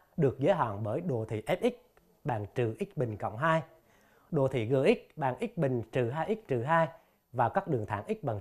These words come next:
trừ một, x bằng hai. Và rõ ràng Fx và Gx không có nghiệm nào khác trên đoạn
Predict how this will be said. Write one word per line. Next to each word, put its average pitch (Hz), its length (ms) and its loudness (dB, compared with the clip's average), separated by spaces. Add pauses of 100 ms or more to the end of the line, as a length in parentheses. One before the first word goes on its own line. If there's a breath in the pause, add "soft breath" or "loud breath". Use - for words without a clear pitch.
trừ 110 160 -2
một, 98 360 -6 (240)
x 202 60 -2 (120)
bằng 110 200 -6
hai. 147 240 0 (720 soft breath)
Và 131 180 4
rõ 127 200 0
ràng 135 320 4 (800)
Fx 226 300 2
và 127 180 2
Gx 131 260 0 (200)
không 190 320 0 (160)
có 180 120 0
nghiệm 117 280 0
nào 101 120 -2
khác 190 260 0 (340)
trên 156 160 -4
đoạn 110 180 -4